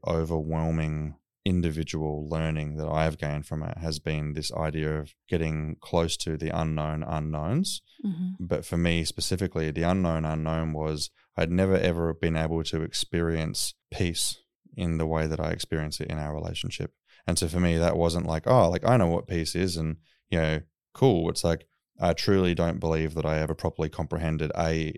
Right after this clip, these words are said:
Speaker 1: its true existence and its, in, in its real form, and then B, what that actually is like to experience.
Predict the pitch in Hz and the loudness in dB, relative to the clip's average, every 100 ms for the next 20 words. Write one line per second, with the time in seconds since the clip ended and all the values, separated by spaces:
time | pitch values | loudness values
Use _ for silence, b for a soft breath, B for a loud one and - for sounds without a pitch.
0 | - - 90 - - 98 85 82 85 78 | -12 -6 -6 -4 -2 0 0 0 -4 -4
1 | 82 78 80 78 - - 85 80 78 - | -4 -4 -4 -6 -8 -6 -4 -2 -4 -4
2 | 80 80 80 78 - 87 135 - B B | -6 -2 -4 -4 -4 -2 -2 -4 B B
3 | 90 85 82 80 82 80 82 - _ _ | 0 2 2 4 2 4 2 0 _ _
4 | _ _ - 98 82 85 - - 82 80 | _ _ -8 0 2 2 0 -4 -2 0
5 | 78 78 78 - - - 80 76 - - | -2 -2 -2 -4 -6 -6 -6 -6 -6 -6
6 | - | -8